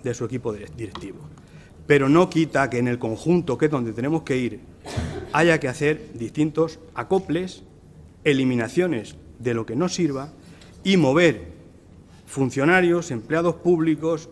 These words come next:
y reagrupar servicios para que la calidad sea la misma y el gasto sea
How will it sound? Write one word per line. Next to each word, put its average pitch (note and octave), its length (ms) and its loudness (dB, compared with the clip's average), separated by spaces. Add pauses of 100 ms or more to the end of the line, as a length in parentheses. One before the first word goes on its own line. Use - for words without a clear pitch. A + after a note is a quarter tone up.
(240)
y F3 220 0
reagrupar D#3+ 800 8
servicios C#3+ 580 0
para C#3 320 -4
que C#3+ 240 -4 (200)
la B2 200 -2
calidad B2 480 -2
sea E3+ 400 -2
la A2 120 -6
misma B2 440 -2 (480)
y F3 280 -2
el A2 140 -6
gasto B2+ 320 -6
sea A#2 440 -8